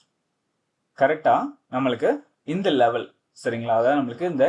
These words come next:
இருநூத்தி பன்னெண்டு அப்படின்ற லெவலுக்கு மேல வரும்போது தான் என்ன செய்றாங்க? இவங்க வந்து மீட் பண்றாங்க, சரிங்களா? இவங்க மீட் பண்ணி நம்மளுக்கு என்ன பண்றாங்க அப்படின்னா,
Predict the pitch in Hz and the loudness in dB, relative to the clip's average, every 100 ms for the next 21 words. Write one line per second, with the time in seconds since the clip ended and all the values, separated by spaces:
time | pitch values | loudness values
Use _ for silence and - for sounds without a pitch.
0 | 180 151 160 175 170 127 123 127 117 - | 2 -2 -2 -10 -4 -2 -2 0 0 0
1 | 110 127 135 123 117 131 180 151 120 135 | -4 -2 -4 0 2 2 -2 -4 0 2
2 | 196 233 151 131 120 113 131 180 180 185 | 4 2 2 -2 -6 -4 -2 -2 -2 -4
3 | 156 113 98 _ _ _ 139 156 160 127 | -4 -6 -10 _ _ _ 0 2 4 2
4 | 123 165 151 156 - 135 110 104 - - | 0 -2 -4 -4 -2 0 0 -2 -10 -12
5 | 120 120 120 117 117 120 147 180 143 127 | -8 -4 -2 -2 -4 -2 -2 0 -2 -2
6 | 202 160 147 147 160 160 147 135 123 196 | -2 -2 -2 0 0 0 0 0 -2 -4